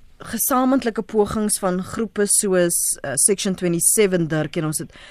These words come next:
gesien hoe hulle saamwerk met, eh, die Helen Suzman Foundation byvoorbeeld, veral verlede jaar,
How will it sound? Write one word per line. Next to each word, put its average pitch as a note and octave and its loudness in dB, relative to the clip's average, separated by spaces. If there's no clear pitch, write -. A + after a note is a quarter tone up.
gesien G3 2
hoe F3 4
hulle E3 4
saamwerk E3 0
met, D3+ -2
eh, D3+ -6
die D#3 -2
Helen E3 2
Suzman F3+ 2
Foundation E3 0
byvoorbeeld, D#3+ -2
veral A#3+ 4
verlede D#3+ 0
jaar, B2+ -4